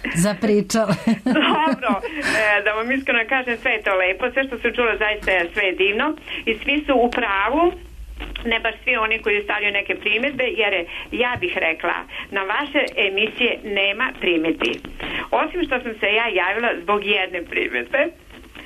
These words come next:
Speaker 2: Inače,
Speaker 1: Ne
Speaker 2: radi-
Speaker 1: postoji ništa za što ne možete staviti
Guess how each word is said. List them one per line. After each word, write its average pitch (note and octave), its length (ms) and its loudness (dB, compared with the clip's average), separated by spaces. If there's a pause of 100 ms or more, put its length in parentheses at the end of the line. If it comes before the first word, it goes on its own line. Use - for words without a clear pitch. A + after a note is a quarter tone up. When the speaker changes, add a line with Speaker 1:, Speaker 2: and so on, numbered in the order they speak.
(140)
Speaker 2:
Inače, C4 560 2
Speaker 1:
Ne F#3 120 2
Speaker 2:
radi- G3 180 2
Speaker 1:
postoji D#4 480 0
ništa A3+ 520 2
za F#3 220 2
što F#3 180 -2
ne E3+ 140 4
možete C3 400 0
staviti A2+ 440 -4